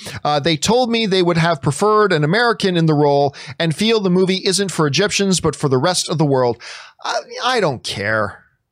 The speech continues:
I really don't care. And, and by the way, look, every Israeli citizen, it's compulsory. If you're an Israeli citizen, you have a compulsory service time you have to serve with their military. That's a compulsory thing.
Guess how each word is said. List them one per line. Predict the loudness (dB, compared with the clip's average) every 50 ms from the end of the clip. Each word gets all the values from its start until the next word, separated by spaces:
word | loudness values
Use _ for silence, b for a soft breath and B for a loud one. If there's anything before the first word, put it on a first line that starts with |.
| _ _ -4
I | -2 0
really | 0 2 2 0 0 -2
don't | -2 -4 -6 -6 -6 -8 -10
care. | -12 -10 -10 -8 -10 -10 -14 -16 B B B B B B -20 B B
And, | -10 -6
and | -4 -4 -2
by | 0 0 0
the | 0 0
way, | 0 2 0 0
look, | 0 0 -2 -4 -6 -12 -8 _
every | -2 -2 -2 0 0 -2 0 2
Israeli | 2 0 2 2 2 2 2 2 0 0
citizen, | 0 0 0 0 0 0 0 0 -2 -2 -4 -4 -8 -10 -14 _ _ _ -20 -6
it's | -4 -4 -2 -2
compulsory. | 0 0 0 0 2 2 2 2 0 0 0 0 0 0 -2 -2 -4
If | -4 -2 0
you're | 0 2
an | 2 2 2 2 0 0
Israeli | 0 -2 0 0 0 0 0 0 0
citizen, | 0 0 -2 -2 0 -2 -2 -2 -2 -4 -4 -6 -10 -14 _
you | 0 2 2
have | 2 2 0
a |
compulsory | 0 0 0 0 2 0 2 0 0 2 2 2 2 2
service | 0 0 0 0 0 0 -2 -2
time | -4 -4 -2 0
you | 0
have | 0 0 -2
to | -2
serve | -2 0 0 0 0
with | 0 -2 -4
their | -4 -2
military. | -2 -2 -4 -4 -6 -8 -8 -8 -8 -10 b b b b b b b b _
That's | -4 -4 -2 -2 -2 -4 -2 -2
a | -2 -4
compulsory | -4 -2 -4 -2 0 0 0 0 0 0 0 2 2 0 -2
thing. | -4 -6 -10 -10 -12